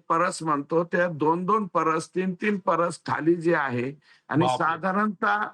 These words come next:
Speaker 1: कोणतंही गाव पकडलं, कोणताही एरिया पकडला, तर नदीच्या कडीची जमीन ही ब्लॅक सॉइल जमीन असते,
Speaker 2: हम्म.
Speaker 1: काळ्या मातीची जमीन असते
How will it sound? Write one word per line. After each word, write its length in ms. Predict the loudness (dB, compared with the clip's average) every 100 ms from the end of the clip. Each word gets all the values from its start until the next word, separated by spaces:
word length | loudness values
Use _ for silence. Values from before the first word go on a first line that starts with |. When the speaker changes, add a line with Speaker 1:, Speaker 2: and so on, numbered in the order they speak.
| _ _ _ _
Speaker 1:
कोणतंही 500 | 0 0 2 0 0
गाव 260 | 0 0 0
पकडलं, 640 | -2 0 0 2 2 0
कोणताही 680 | -4 -4 -2 0 0 0 2
एरिया 200 | 2 0
पकडला, 560 | 0 -4 -2 -2 -2 -4 _ _ _ _
तर 120 | -2 2
नदीच्या 580 | 2 2 0 0 0
कडीची 460 | -2 0 2 2 0
जमीन 440 | 0 0 2 0
ही 320 | 2 2 2 0
ब्लॅक 420 | -2 -2 -2 -4
सॉइल 340 | -4 -2 -2
जमीन 360 | -2 -2 0 -2
असते, 320 | -2 -10 -20 -20 _
Speaker 2:
हम्म. 380 | _ -2 2 4
Speaker 1:
काळ्या 260 | 2 0
मातीची 500 | 0 -2 -2 -8 -6
जमीन 340 | -2 0 2 0
असते 340 | -2 -6 -12